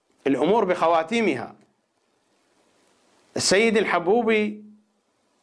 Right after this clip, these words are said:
كان له كلمة مسموعة عند العشائر العراقية، خصوصا عند عشائر الجنوب، فحشد آلاف مؤلفة من الناس وأخذهم إلى منطقة الشعيبة في البصرة مع الجيش العثماني،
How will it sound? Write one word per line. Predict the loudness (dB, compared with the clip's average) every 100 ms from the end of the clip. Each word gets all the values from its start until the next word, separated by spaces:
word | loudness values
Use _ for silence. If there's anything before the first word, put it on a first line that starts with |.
| -6
كان | 0 2 2
له | 2 0
كلمة | 0 0 0 0
مسموعة | -2 -2 0 0
عند | -2 0
العشائر | 0 0 0 0 2
العراقية، | 0 0 -2 -2 -4 -6
خصوصا | -8 -2 0 0 0
عند | 0 0
عشائر | -2 0 0 0
الجنوب، | -4 -2 -2 -2 -6 -18 _ _ _ _ _ _ _ _ _ _ _ -10
فحشد | -2 2 2 2 0 0
آلاف | 0 0 2 2 0 -2 -4
مؤلفة | -2 -2 -2 -2 -2 -4 -2
من | -2 0
الناس | 2 0 -2 -8 -20 _ _ _ _ _ _ _
وأخذهم | 0 2 2 2 0 -2 -6 -16 _ _ _ _ _ 0
إلى | 2 2
منطقة | 0 -2 -2 -2
الشعيبة | -2 0 0 2 0
في | -2
البصرة | -2 -4 -4 -12 -16 _ _ _ _ _ _ _ _ _ _ -2
مع | 0 0
الجيش | 0 -2 0
العثماني، | -2 -2 0 0 -2 -6